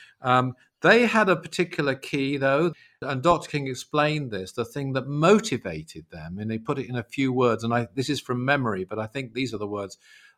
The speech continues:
"love of God through realization." So in the same way as the Master Jesus and other avatars, they were avatars, they were on Earth,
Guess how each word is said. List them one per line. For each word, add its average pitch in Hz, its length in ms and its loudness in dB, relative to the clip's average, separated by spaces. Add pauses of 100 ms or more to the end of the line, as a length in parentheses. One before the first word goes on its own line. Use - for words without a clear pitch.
(100)
"love 147 400 6
of 196 240 2
God 113 440 2 (280)
through 143 360 0
realization." 131 1040 0 (540)
So - 160 0
in 139 80 4
the 156 80 4
same 202 400 6
way 160 240 2
as 120 100 -2
the 123 100 -2
Master 131 360 0
Jesus 135 580 -2
and 120 200 -8
other 165 360 2
avatars, 110 720 -2
they 185 180 6
were 151 160 4
avatars, 90 640 -6
they 139 180 0
were 135 200 4
on 170 200 6
Earth, 101 420 -8